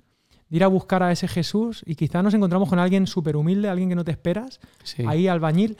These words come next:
Speaker 1: Albañil porque, fíjate, Jesús también dice, "En casa de mi padre muchas moradas hay". Él quizá nos está ahí haciendo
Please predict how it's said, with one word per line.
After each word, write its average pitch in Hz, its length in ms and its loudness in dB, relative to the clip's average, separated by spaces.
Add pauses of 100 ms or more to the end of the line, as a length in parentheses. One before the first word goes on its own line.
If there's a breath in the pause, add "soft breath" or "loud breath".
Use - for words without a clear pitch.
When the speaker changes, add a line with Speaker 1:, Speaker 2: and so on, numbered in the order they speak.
(140 loud breath)
Speaker 1:
Albañil 180 340 4
porque, 233 220 -2
fíjate, 233 340 -6
Jesús 202 320 -10
también 214 240 -2
dice, 208 280 -6 (200)
"En 160 120 -6
casa 190 180 -4
de - 20 0
mi 202 100 0
padre 196 200 -2
muchas 190 260 -2
moradas 156 400 -6
hay". 196 220 -10 (380)
Él 165 120 -8
quizá 185 220 -2
nos 180 100 2
está 160 160 -6
ahí 160 100 -4
haciendo 156 360 -6